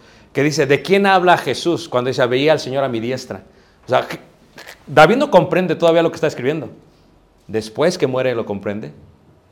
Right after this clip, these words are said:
porque, por la presencia de Jesús o de Dios. Entonces dice aquí, por ejemplo, en Hebreos capítulo dos, en el versículo seis, fíjate, se toma una porción del paralelismo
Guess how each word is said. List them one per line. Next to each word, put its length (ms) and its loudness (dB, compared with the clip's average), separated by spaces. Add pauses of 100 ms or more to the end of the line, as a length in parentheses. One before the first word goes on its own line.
(120)
porque, 460 -10 (340)
por 140 -10
la 120 -4
presencia 360 -12
de 60 -10
Jesús 380 -20 (240)
o 100 -4
de 100 -6
Dios. 260 -12 (440)
Entonces 320 0
dice 140 4
aquí, 140 2
por 120 4
ejemplo, 160 2
en 60 2
Hebreos 240 2
capítulo 340 2
dos, 160 4
en 40 -2
el 60 0
versículo 340 -2
seis, 280 -4 (720)
fíjate, 280 4
se 180 4
toma 600 4 (600)
una 240 2
porción 300 2
del 160 4
paralelismo 720 4